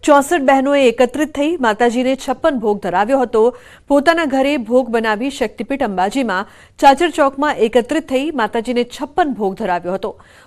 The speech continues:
ઉપરાંત માતાજીના સુવર્ણ મંદિરે ધજા ચડાવી હતી. સુરતમાં ચાલતા રસોઈની રાણી નામના ગ્રુપની મહિલાઓએ નારી શક્તિ ટ્રેડિશનલ ડ્રેસ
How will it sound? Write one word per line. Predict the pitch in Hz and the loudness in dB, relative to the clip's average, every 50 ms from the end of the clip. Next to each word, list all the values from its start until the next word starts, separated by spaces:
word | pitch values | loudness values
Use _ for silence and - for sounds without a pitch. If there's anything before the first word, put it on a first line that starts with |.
| _ | _
ઉપરાંત | - 240 214 247 247 233 233 254 269 294 | -4 -2 2 4 4 4 4 4 2 -2
માતાજીના | 269 233 214 208 - 220 233 - 247 233 226 220 233 | 0 0 0 0 0 -2 -4 -2 -2 -2 -2 -2 -2
સુવર્ણ | 240 - - 226 214 214 208 202 | -4 -4 -4 -4 -2 -2 -2 -2
મંદિરે | 202 190 190 208 262 285 247 220 240 294 285 - - _ _ _ _ - | -2 -4 -2 -2 0 2 4 4 2 2 0 -6 -16 _ _ _ _ -10
ધજા | 190 226 240 240 - 320 330 | -6 -4 -2 0 2 2 2
ચડાવી | 330 320 269 220 196 180 175 180 | 2 2 2 2 2 2 0 -4
હતી. | 208 - - 165 - _ _ - - - _ - - | -8 -8 -12 -16 -18 _ _ -20 -20 -20 _ -4 2
સુરતમાં | - 320 320 349 359 359 370 359 | 4 4 4 4 2 0 -2 -2
ચાલતા | 359 - 302 285 277 277 294 294 302 | 2 4 4 4 4 4 4 4 6
રસોઈની | 269 247 240 - - 277 277 285 277 285 285 | 4 2 0 0 -2 -2 -2 -2 -2 -2 -2
રાણી | 226 226 202 214 240 269 277 | 0 0 0 0 0 0 0
નામના | 254 240 233 226 233 240 | 0 -2 -2 0 -2 -2
ગ્રુપની | 233 - - 220 233 226 233 233 233 233 | -2 -2 -4 -6 -6 -6 -6 -6 -4 -4
મહિલાઓએ | 208 190 185 185 185 202 220 202 190 208 247 | -6 -6 -6 -2 0 0 0 0 0 -2 -2
નારી | 233 214 196 185 185 196 | -2 -4 -4 -4 -4 -4
શક્તિ | - - 240 - - - 277 294 294 | -6 -6 -8 -8 -8 -6 -6 -6 -4
ટ્રેડિશનલ | 302 240 208 190 202 214 202 - 240 202 | -2 -2 -2 -2 -2 -2 -2 -2 -4 -4
ડ્રેસ | - 180 185 233 | -2 -2 -2 -2